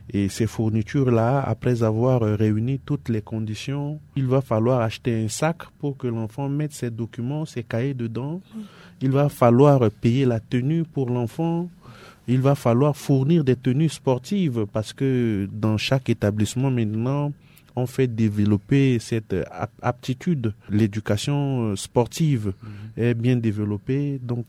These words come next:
Speaker 1: toutes ces conditions-là nécessitent de l'argent. Quand
Speaker 2: Oui.
Speaker 1: tu as les moyens, et voilà,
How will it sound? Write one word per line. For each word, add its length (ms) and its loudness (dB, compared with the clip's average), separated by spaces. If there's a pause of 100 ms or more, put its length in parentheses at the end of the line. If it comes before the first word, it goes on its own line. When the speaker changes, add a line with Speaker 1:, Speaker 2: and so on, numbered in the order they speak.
(120)
Speaker 1:
toutes 200 -4
ces 140 0
conditions-là 920 0 (360)
nécessitent 420 -2
de 80 2
l'argent. 520 2
Quand 140 -6
Speaker 2:
Oui. 100 -4
Speaker 1:
tu 100 -4
as 140 -4
les 140 -2
moyens, 540 -4 (420)
et 160 -4
voilà, 460 0